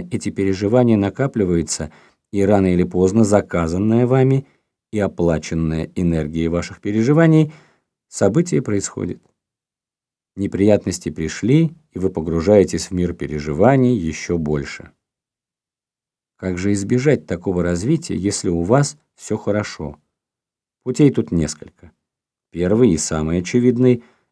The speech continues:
это не заказывать себе негативных событий,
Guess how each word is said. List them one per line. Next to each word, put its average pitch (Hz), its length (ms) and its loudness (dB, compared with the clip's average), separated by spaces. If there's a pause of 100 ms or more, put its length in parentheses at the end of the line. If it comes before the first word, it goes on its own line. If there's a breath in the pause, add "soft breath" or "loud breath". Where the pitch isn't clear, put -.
(100)
это 117 260 -2
не 123 180 2
заказывать 113 800 0
себе 92 240 -4
негативных 92 600 -2
событий, 87 580 -4